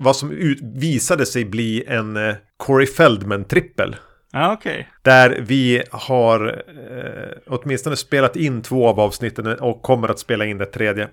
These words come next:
Speaker 1: med, eh, The Goonies, Stand By Me och The Lost Boys.
Speaker 2: Ja.
Speaker 1: Vilket alltså är tre filmer han gjorde på rad.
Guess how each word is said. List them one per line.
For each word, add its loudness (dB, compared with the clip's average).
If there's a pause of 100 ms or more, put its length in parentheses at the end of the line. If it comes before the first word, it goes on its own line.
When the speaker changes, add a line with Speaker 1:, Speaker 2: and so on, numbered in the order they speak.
(140)
Speaker 1:
med, 2
eh, 2 (400)
The 2
Goonies, 2
Stand 2
By 4
Me -4
och -4
The -2
Lost 0
Boys. -6 (180)
Speaker 2:
Ja. -2
Speaker 1:
Vilket 2
alltså 2
är 6
tre 2
filmer -2
han -2
gjorde 0
på 0
rad. 0